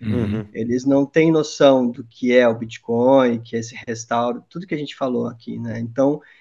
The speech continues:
Speaker 3: eles falam, "Não, uma moeda aí tá, tá na internet, mas aí se o Estado fizer da mesma forma, a gente consegue, né, manter", mas eles não têm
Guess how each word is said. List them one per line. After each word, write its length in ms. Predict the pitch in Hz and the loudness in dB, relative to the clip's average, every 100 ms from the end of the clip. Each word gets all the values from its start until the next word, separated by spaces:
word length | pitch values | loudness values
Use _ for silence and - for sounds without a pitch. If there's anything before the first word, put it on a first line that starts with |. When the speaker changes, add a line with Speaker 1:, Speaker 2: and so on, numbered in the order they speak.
| _ _ _ | _ _ _
Speaker 3:
eles 140 | - - | -12 0
falam, 180 | 220 254 | 2 4
"Não, 100 | 214 | 4
uma 140 | 127 131 | 4 4
moeda 560 | 151 180 220 214 175 | 4 4 2 0 2
aí 320 | 151 185 208 | 2 2 -2
tá, 460 | 175 175 190 185 143 123 | 0 0 2 2 0 -2
tá 120 | 139 | -4
na 60 | 139 | -2
internet, 760 | 143 151 156 196 202 165 - | 0 0 2 4 4 0 0
mas 200 | 147 151 | 0 2
aí 260 | 165 170 175 | 4 4 2
se 120 | 170 | -2
o 20 | |
Estado 380 | 160 - 143 139 | -12 0 0 0
fizer 480 | - 135 135 131 - _ _ | -6 -2 0 0 -6 _ _
da 120 | 151 | -2
mesma 300 | 160 160 139 | 0 0 -4
forma, 720 | - 156 170 165 147 127 123 | 0 4 6 6 2 0 -2
a 200 | 120 120 | -2 -4
gente 240 | 131 139 | -6 -8
consegue, 560 | - 127 - 131 127 120 | -8 -10 -2 -2 -2 -4
né, 200 | 127 131 | -4 -2
manter", 380 | 123 123 - 175 | -4 -6 -4 -2
mas 240 | 170 151 | -2 -2
eles 200 | 160 165 | -4 -4
não 160 | 170 185 | -4 -6
têm 760 | 180 175 190 196 185 139 117 | -4 -4 -2 -4 -4 -6 -8